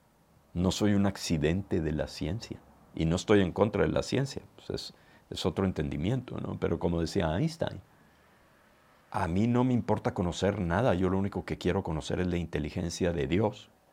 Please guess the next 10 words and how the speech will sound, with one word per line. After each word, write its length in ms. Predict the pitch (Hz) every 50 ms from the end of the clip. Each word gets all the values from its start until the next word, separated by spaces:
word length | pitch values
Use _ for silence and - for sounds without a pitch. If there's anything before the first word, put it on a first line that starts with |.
| _ _ _ _ _ _ _ _ _ _ _ _
Einstein, 440 | - 101 120 120 - - - - - - _ _ _ _ _ _ _ _ _ _ _ _ _ _ _ _ _ _ - - _
una 120 | 92 80
de 40 | 78
las 260 | 76 76 73 - - - _ _ _ _ _ _ _ _
mentes 340 | 82 87 92 95 - 92 85
más 320 | 85 90 87 80 82 87
brillantes 880 | 80 85 85 80 71 71 80 95 104 104 - - - - - - - - _ _ _ _ _ _ _
en 180 | - - 78 71
el 80 | 73 76
mundo. 440 | 76 87 98 98 95 92 85 -